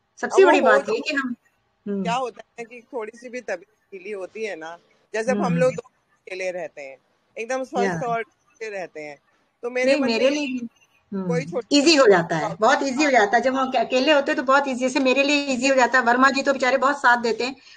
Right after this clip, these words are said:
Speaker 1: वो भले पूरी तरीके से ना भी रहें fruit diet पे,
Speaker 2: हाँ।
Speaker 1: लेकिन वो हमें तो नहीं ना रोकते हैं कि ये नहीं खाओ, वो नहीं खाओ।
Speaker 2: नहीं,
Speaker 1: अब
Speaker 2: इसी,
Speaker 1: मैं ऑब-,
Speaker 2: इसी के
Speaker 1: ऑब्जर्वर
Speaker 2: अलावा,
Speaker 1: हूँ।
Speaker 2: इसी के अलावा
Speaker 1: हम्म।
Speaker 2: एक fear जो, एक जो मैं अपनी बात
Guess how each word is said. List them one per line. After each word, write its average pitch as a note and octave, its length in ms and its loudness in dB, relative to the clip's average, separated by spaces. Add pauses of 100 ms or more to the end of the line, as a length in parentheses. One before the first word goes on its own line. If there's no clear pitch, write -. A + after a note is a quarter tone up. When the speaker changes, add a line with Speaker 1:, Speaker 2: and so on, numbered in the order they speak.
Speaker 1:
वो D4 60 2
भले D4+ 220 2
पूरी C#4+ 260 -2
तरीके C4+ 300 -4
से C4 120 -8
ना A3 180 2
भी A#3+ 100 -2
रहें G#3 220 0
fruit G#3 260 2
diet F3 280 -2
पे, C#4 60 -8
Speaker 2:
हाँ। E4 100 -8 (280)
Speaker 1:
लेकिन C4 200 -2
वो E4+ 100 4
हमें C#4 280 4
तो F4+ 120 4
नहीं F#4 160 4
ना F4+ 100 6
रोकते B3 320 2
हैं B3+ 100 0
कि C4 80 -4
ये B3 180 -2
नहीं B3+ 140 0
खाओ, A#3+ 260 4
वो A#3 80 -4
नहीं A#3 140 -2
खाओ। A3 240 0
Speaker 2:
नहीं, G3 260 -10 (200)
Speaker 1:
अब F3+ 100 -2
Speaker 2:
इसी, A3 80 2
Speaker 1:
मैं C4 80 4
ऑब-, G#3+ 140 4
Speaker 2:
इसी F#3+ 100 -2
के F#3+ 80 4
Speaker 1:
ऑब्जर्वर A3 420 4
Speaker 2:
अलावा, C#4+ 160 2
Speaker 1:
हूँ। F4+ 60 -4 (160)
Speaker 2:
इसी - 800 -20
के C#4+ 100 -12
अलावा C4+ 300 -6
Speaker 1:
हम्म। C4+ 100 -8
Speaker 2:
एक B3 200 -12
fear A#3+ 640 -20
जो, A#3 180 -10
एक A#3 300 -8 (100)
जो C4 140 -8
मैं A#3 240 -10
अपनी G#3 380 -16
बात E3+ 140 -6